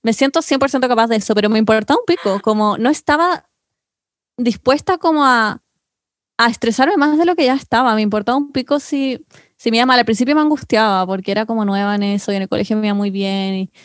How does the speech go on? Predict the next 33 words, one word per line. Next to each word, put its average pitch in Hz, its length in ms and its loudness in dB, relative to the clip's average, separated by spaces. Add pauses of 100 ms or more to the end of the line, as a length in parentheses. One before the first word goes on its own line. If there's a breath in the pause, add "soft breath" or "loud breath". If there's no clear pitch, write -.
(160 soft breath)
era 208 180 2
como 220 120 0
estresante 208 480 -4
que 214 80 -2
me 208 120 -2
fuera 202 340 -4
como 202 200 -4
no 196 140 -2
tan 202 180 -4
bien, 196 300 -2
pero 196 160 -2
después 196 280 -4
fue 403 140 -6
como, 427 500 -4 (440)
si 220 180 0
paso 262 300 2
el 392 80 2
ramo, 285 380 4 (600)
soy 233 300 0
exitosa. 240 480 -6
Como - 200 -8
si 196 120 -2
paso 233 220 -2
esta 311 140 0
weá, 226 480 2
estoy 226 520 -2 (240)
da-, 180 420 -8 (640)
no 208 80 -4
sé, - 300 -4 (380)
agradecida 202 560 0
a 233 40 0
la 240 80 0
vida. 202 260 -4